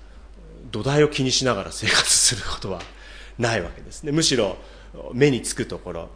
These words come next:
この後に書いてある金か銀か宝石か、あー、木か草か藁か、まあ、どういう素材でできてるかとか、どういうふうなもので目についてるか、そっちの方を家の問題として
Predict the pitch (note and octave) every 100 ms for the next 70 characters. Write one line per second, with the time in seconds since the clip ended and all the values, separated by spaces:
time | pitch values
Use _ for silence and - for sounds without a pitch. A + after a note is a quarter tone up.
0 | - - C3 C3 B2 G2 G2 A#2 G#2+ F#2
1 | F2 - C3 G#2+ G2+ G2 F2+ F#2+ A2 G#2+
2 | - F#2+ F2+ - - - - A#2 G#2+ -
3 | G2 - - G2 F#2+ F#2+ - - - -
4 | G2 F#2+ F#2 F#2 F#2 F2+ F2+ F2+ F2+ F2+
5 | F2+ - - A#2 - - B2 G2 F#2 B2
6 | A2 - - - - A2 F#2 B2 C3 D#3
7 | B2+ - G2+ G#2 F#2+ F#2+ A#2+ - G#2 F#2
8 | - G2 F2 F2 - - - - G#2 G#2
9 | A2 F#3 B2+ G2+ A#2 G2+ F#2 E2+ - -
10 | - A2+ A2 F2 - A2 - E2 - F2
11 | - - - - E3 - A3+ A#3+ C#4+ C#3+
12 | F2+ F2 - B2+ G#2+ A2+ A#2+ A2+ A2+ A2+
13 | A2 G#2+ G#2 G#2+ - - G2 F#2+